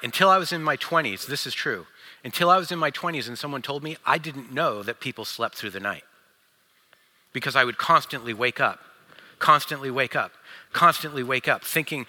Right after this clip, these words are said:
someone might need me. What if I need to protect someone? What if I need to protect myself?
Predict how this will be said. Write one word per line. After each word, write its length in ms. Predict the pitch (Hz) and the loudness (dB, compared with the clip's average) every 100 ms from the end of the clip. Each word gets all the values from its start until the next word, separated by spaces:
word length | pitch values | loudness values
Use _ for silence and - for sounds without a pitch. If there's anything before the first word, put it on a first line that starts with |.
| - | -12
someone 400 | - 170 165 156 | 0 0 2 0
might 240 | 147 143 135 | 2 0 0
need 240 | 135 139 | -4 -4
me. 160 | 113 95 | -6 -8
What 220 | 117 147 | 0 0
if 100 | 156 | 4
I 100 | 151 | 2
need 200 | 143 131 | 2 -6
to 80 | - | -8
protect 380 | 131 - 139 - | -6 0 0 0
someone? 280 | 113 104 | -8 -4
What 120 | 131 156 | 0 2
if 120 | 156 | 2
I 60 | |
need 180 | 143 143 | 0 -2
to 80 | 127 | -8
protect 320 | 127 - 139 | -8 -4 -4
myself? 540 | 135 113 - 127 92 | -2 -6 -6 -8 -8